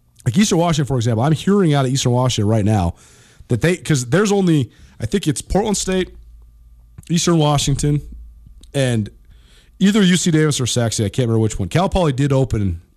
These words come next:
a little fall camp here recently, so they, they are practicing in, in San Luis Obispo. But those other schools are the only ones that have not put on pads or practice whatsoever during this fall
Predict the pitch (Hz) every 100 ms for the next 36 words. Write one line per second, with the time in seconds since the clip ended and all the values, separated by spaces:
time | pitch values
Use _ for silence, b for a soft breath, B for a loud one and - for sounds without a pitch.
0 | _ _ _ _ _ _ - 131 113 -
1 | 127 - 123 104 104 90 - b b b
2 | 127 123 95 82 104 120 127 139 147 151
3 | 143 - 127 117 - 120 107 127 117 110
4 | - 98 - - - _ _ _ _ _
5 | _ _ _ - 127 139 127 196 185 165
6 | 147 - B B B - 156 185 165 151
7 | 127 127 123 123 143 143 - b b b
8 | _ - 165 143 147 131 120 101 127 110
9 | 104 113 - 101 85 78 - - - -
10 | _ _ _ _ _ _ _ - 139 120
11 | 107 - 131 123 113 -